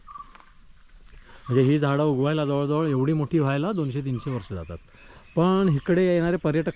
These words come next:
काय करतात दाखवतो तुम्हाला. देवाचं दर्शन झालं की ह्या झाडांना लागून चुली मांडतात आणि ह्या चुलीमुळे काय झालं आहे, हे झाड खालून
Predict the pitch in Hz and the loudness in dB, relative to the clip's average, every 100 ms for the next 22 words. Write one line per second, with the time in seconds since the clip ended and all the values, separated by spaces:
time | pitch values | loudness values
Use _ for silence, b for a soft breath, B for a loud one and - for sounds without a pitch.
0 | - 156 156 131 139 110 107 120 95 82 | -4 -4 -4 -4 -4 -2 -2 -2 -4 -6
1 | 82 85 95 - - - - - - - | -8 -8 -10 -14 -20 -18 -18 -18 -20 -20
2 | - - - - - - - - 113 123 | -20 -20 -20 -20 -20 -20 -20 -8 2 4
3 | 143 165 139 123 147 139 151 156 135 160 | 4 2 0 -2 -2 0 0 2 -2 -4
4 | B B B - 180 202 202 196 165 113 | B B B -4 0 4 4 2 0 -6
5 | 113 127 165 180 185 160 139 165 208 208 | -2 0 0 0 0 0 0 -2 -4 -8
6 | - - - - - 147 147 117 92 92 | -16 -20 -20 -16 -2 2 2 0 -4 -8
7 | 90 117 131 151 - 135 180 185 190 185 | -12 -8 -4 -6 -2 0 2 2 2 0
8 | 175 120 139 196 - b b b b b | 0 -2 -4 -8 -18 b b b b b
9 | - - 151 202 214 214 - - 101 131 | -20 0 2 4 2 -4 -8 -12 -4 -2
10 | 147 214 - - - - - - - - | -2 -4 -10 -20 -20 -20 -20 -20 -20 -20
11 | - - - - - - 135 151 | -20 -20 -20 -20 -14 -2 0 0